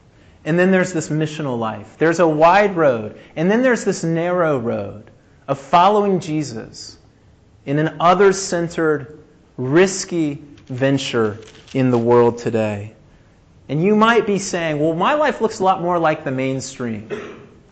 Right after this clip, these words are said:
If I'm really honest, my life looks a lot like, uh, the, the, the, the person who's just consumed so much with their own stuff that I never really get outside of, of myself."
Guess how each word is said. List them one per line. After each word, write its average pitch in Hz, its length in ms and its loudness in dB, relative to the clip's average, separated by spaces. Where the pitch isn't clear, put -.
If 160 140 -2
I'm 190 120 4
really 220 240 6
honest, 175 420 0
my 185 100 -2
life 233 280 0
looks 190 220 0
a 170 60 2
lot 165 320 6
like, 151 460 0
uh, 135 440 6
the, 139 100 0
the, 135 400 2
the, 135 320 2
the 131 220 2
person 170 280 0
who's 156 160 -4
just - 180 -8
consumed 180 460 -4
so 175 160 -4
much 165 260 -6
with 151 140 -4
their 147 160 2
own 165 140 -2
stuff - 460 0
that 135 260 -2
I 151 120 -2
never 165 360 0
really 160 240 -2
get 143 120 -2
outside 135 680 0
of, 123 400 -2
of 123 120 0
myself." 117 800 -6